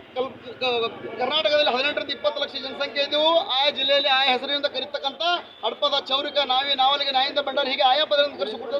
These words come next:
ಚೌರ ವೃತ್ತಿ ನಮ್ಮ ಮೂಲ ವೃತ್ತಿಯಾಗಿದೆ. ನಾವು ಬಾಬಾ ಸಾಹೇಬರ, ಬಸವಣ್ಣರ ಸಿದ್ಧಾಂತವನ್ನು ಅಚ್ಚುಕಟ್ಟಾಗಿ ಪಾಲಿಸ್ತಾ ಇರ್ತಕ್ಕಂಥ ಜನಾಂಗ. ಈ ಜನಾಂಗ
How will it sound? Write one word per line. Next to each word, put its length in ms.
ಚೌರ 180
ವೃತ್ತಿ 640
ನಮ್ಮ 200
ಮೂಲ 220
ವೃತ್ತಿಯಾಗಿದೆ. 580
ನಾವು 240
ಬಾಬಾ 300
ಸಾಹೇಬರ, 340
ಬಸವಣ್ಣರ 400
ಸಿದ್ಧಾಂತವನ್ನು 480
ಅಚ್ಚುಕಟ್ಟಾಗಿ 600
ಪಾಲಿಸ್ತಾ 320
ಇರ್ತಕ್ಕಂಥ 520
ಜನಾಂಗ. 280
ಈ 60
ಜನಾಂಗ 380